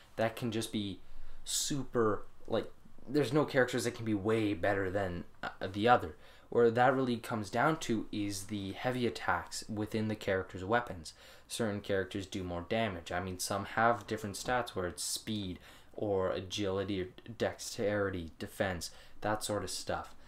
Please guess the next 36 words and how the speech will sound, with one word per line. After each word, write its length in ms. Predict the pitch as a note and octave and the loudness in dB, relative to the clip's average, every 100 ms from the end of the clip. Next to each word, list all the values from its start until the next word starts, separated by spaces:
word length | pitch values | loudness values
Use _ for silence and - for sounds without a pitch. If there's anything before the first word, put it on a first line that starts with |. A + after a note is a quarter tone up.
| - - | -20 -4
Um, 360 | A2 G#2 G2+ - | 2 4 4 2
and 100 | A2+ | 4
that's 280 | B2 B2 G#2+ | 6 6 2
really 260 | A2 G#2+ | 2 2
where 120 | G#2+ | 2
the 100 | G#2+ | 0
difference 440 | F#2 D#3+ - A#2+ - | 4 4 4 -4 -4
in 100 | F#2+ | -8
characters 540 | - F2+ - F#2 E2+ | -8 -8 -8 -10 -8
is. 220 | - - - - - - | -10 -12 -14 -14 -10 -4
And 120 | A#2+ | -2
so 80 | - | 2
you 60 | A#2+ | 4
just 160 | A#2 | 4
gotta 140 | A#2+ A2+ | 4 4
find 440 | - A2 G#2+ G2+ | 6 6 6 4
one 220 | G2+ G#2+ G#2+ | 4 4 4
that 240 | G#2 - | 0 -2
feels 420 | - G#2+ G#2+ G#2 | 0 2 2 0
right 340 | F#2+ F#2 G2 - | 0 0 0 -4
to 100 | G2 | -8
you. 480 | F#2 G2+ C#3 F#2 - - | -8 -6 -6 -6 -8 -2
For 120 | G#2+ | 0
me, 400 | G#2 A#2 G2 G2 | 2 2 4 2
I 140 | G2 | 0
find 360 | - G2+ F2 - | 0 0 0 -4
personally, 800 | - G#2+ - G2+ F#2+ F#2 F2+ - | 0 0 0 -2 -2 -2 -4 -4
I 120 | F2+ | -6
don't 240 | F2+ G#2 G2 | -2 -2 0
like 200 | G2 - | -2 -2
playing 280 | G2 F#2 | -4 -4
against 460 | F2 F#2+ F2 E2 - - - - - | -4 -4 -4 -6 -12 -16 -18 -12 -2
those 300 | F#2+ F2+ - | -2 -2 -4
who 100 | G2 | -2
wield 400 | G2+ F#2 F2+ - | -2 -2 -2 -2
spear 500 | - - C3 C3 | -2 0 0 0